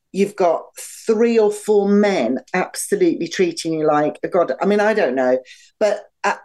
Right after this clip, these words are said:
I, I think from that point of view, that was a nice thing to watch. Um, no, I wasn't there physically watching. <laughs> That's what, what, what I mean it. You know what I mean? Um, but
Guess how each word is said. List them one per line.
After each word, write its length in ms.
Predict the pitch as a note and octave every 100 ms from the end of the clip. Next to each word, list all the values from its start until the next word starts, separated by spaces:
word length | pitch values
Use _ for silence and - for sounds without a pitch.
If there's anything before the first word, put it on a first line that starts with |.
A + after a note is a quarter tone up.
| _ _
I, 60 | G3 - - D#3+ -
I 80 | A3
think 280 | A#3 A3+ -
from 140 | G#3+
that 180 | A3 -
point 280 | G#3+ G3 G3
of 60 |
view, 160 | E3 D#3
that 160 | D#3 -
was 140 | E3+
a 40 |
nice 260 | E3+ D#3+ D3+
thing 220 | - C#3+
to 140 | - D#3
watch. 320 | C3 - - _ _ _ _ -
Um, 520 | E3 E3 D#3+ D#3 - _
no, 140 | G#3+ F#3+
I 120 | G3
wasn't 300 | G#3 G3+ F#3
there 260 | F#3 D#3+
physically 460 | D3+ A3 E3 - E3+
watching. 440 | C#3+ - - B2+
<laughs> 720 | G3+ A#3+ - - _ _ _ -
That's 240 | B3+ B3
what, 220 | A3+ - _ -
what, 320 | G3+ - -
what 120 | A3
I 80 | G3+
mean 260 | A3+ A3+
it. 220 | F3+ D#3+ G#3
You 80 |
know 120 | C#4 C#4
what 160 | G3+
I 40 | G3+
mean? 200 | F#3+ - _ _ _ _ _ _ - - - - - - - -
Um, 600 | G3 G3+ G3 G3+ G3+ G3 - _ _ _ _ _ _ _ _ _
but 220 | - G3+